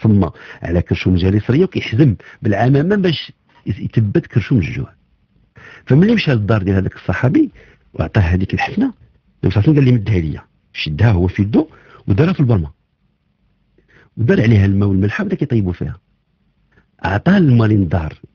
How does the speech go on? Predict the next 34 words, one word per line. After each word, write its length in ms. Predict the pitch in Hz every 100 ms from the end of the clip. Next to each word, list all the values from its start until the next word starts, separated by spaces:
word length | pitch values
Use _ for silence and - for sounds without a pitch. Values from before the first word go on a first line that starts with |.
| _ _ - _ - -
كلاو، 400 | 85 90 151 269 _ _ _ _ _ _ _ _ -
وعطاه 340 | 101 98 175
الناس 260 | 226 226 214
اللي 220 | 151 151 139
معاه، 400 | 101 104 135 143 _ _ - _
وبقى 360 | 113 - 143 127
تيعمر 600 | 135 123 190 175 127 101
وتيعطي، 500 | 113 160 120 120 -
وهذاك 240 | 165 160
الصحابي 380 | - 165 165 170
كيشوف 420 | - 156 - 156
هذيك 180 | 156 -
البرمه 360 | 135 151 185 240 - - -
ما 60 | 120
بغاش 240 | 143 202
يتخوى. 360 | - - 92 - - _ _ _ _ _ _ _ -
هو 80 | 143
يقول 220 | 175 202
لي: 100 | 202
"رسول 300 | 202 - 208
الله، 160 | 202 202
راه 260 | 208 196 - _ _ _ _
عطيتك 300 | - 240 -
غير 100 | 254
حفنه". 360 | 240 - 151 110 - - - -
قال 80 | 156
لي: 220 | 147 139
"يا 60 | 147
ريتك 240 | 147 -
وعا 140 | 113 135
سكتي، 380 | - - - 190
راك 260 | - -
غادي 180 | 120 123
نوكل 380 | 131 113 -